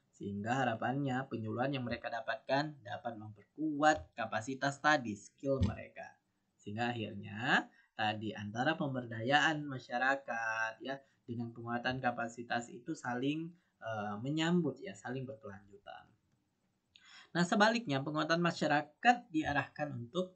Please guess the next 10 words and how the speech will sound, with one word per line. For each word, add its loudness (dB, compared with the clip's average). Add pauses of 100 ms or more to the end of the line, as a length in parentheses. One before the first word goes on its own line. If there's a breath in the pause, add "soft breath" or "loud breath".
melihat -10
peluang -2
yang -6
berkembang 0
di -14
lingkungan -10
kelompok 0 (160)
dan -2
masyarakat -8
global 0